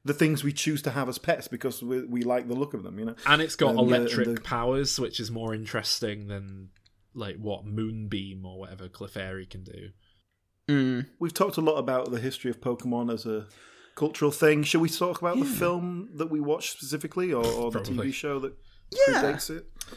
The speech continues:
Speaker 3: 'Cause, uh, I'm really curious to know what you thought of it, Alan, especially, um, in order to pad out the film for a feature
Speaker 2: <laughs>
Speaker 3: runtime, they included a short, Pikachu's Vacation, and
Speaker 1: Oh, I didn't see that.
Speaker 3: depending
Speaker 2: I was
Speaker 3: on
Speaker 2: gonna
Speaker 3: how
Speaker 2: say, I doubt,
Speaker 3: you watched
Speaker 2: I doubt
Speaker 3: this,
Speaker 2: you watched that, yeah.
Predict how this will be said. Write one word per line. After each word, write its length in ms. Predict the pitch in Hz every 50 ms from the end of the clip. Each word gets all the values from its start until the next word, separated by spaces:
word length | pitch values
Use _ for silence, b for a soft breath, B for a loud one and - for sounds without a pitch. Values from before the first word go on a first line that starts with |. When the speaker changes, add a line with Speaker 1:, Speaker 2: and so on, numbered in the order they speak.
| B B B B B B B B
Speaker 3:
'Cause, 360 | - - 240 240 226 214 - 226
uh, 260 | 226 220 220 220 214 240
I'm 280 | 302 302 339 370 269 190
really 240 | 226 262 254 254
curious 320 | - - 220 233 226 214 -
to 100 | - 185
know 100 | 185 180 175
what 120 | 170 -
you 160 | 156 165 160
thought 540 | 156 - - 185 180 180 175 170 - - -
of 140 | 143 127 123
it, 220 | 123 - - - -
Alan, 320 | 127 131 123 123 123 127
especially, 1120 | 120 120 - - - - - 247 294 - - - 208 165 135 117 95 82 64 95 117 131 - - - _
um, 380 | - 143 139 143 147 151 151 147
in 100 | - 165
order 160 | 185 214 220 214
to 120 | 214 196
pad 380 | 196 - - - 190 185 180 180
out 460 | 175 170 170 160 151 131 - - -
the 80 | - 143
film 460 | - - 143 139 135 131 131 131 131
for 340 | - - 135 135 135 135 131
a 60 | 131
feature 500 | 131 - 143 135 - - - 143 139 135
Speaker 2:
<laughs> 20 | 131
Speaker 3:
runtime, 840 | 135 151 151 151 151 151 - - 131 120 110 90 101 117 123 120 101
they 100 | 160 170
included 460 | 180 175 - - 147 139 127 139 135
a 40 | 143
short, 760 | 143 - - - - 233 285 247 151 110 80 - - - - - -
Pikachu's 580 | - 180 175 - 180 - - - 135 139 131
Vacation, 840 | - 139 151 151 - - - 214 214 - - - 92 71 71 - - - -
and 220 | 135 135 135 135
Speaker 1:
Oh, 80 | - 160
I 20 |
didn't 180 | 156 160 156 143
see 140 | - - 139
that. 80 | 139 -
Speaker 3:
depending 220 | 131 131 - 139
Speaker 2:
I 40 | 123
was 100 | - -
Speaker 3:
on 60 | 110
Speaker 2:
gonna 80 | 107 117
Speaker 3:
how 0 |
Speaker 2:
say, 60 | 113
I 140 | 107 123 113
doubt, 80 | 107 98
Speaker 3:
you 40 | 92
watched 300 | 101 220 214 110 - -
Speaker 2:
I 20 | 107
doubt 60 | 101 107
Speaker 3:
this, 240 | 85 76 98 104
Speaker 2:
you 60 | 98 98
watched 260 | 101 - - - -
that, 300 | 101 95 95 98 92 101
yeah. 200 | 101 98 98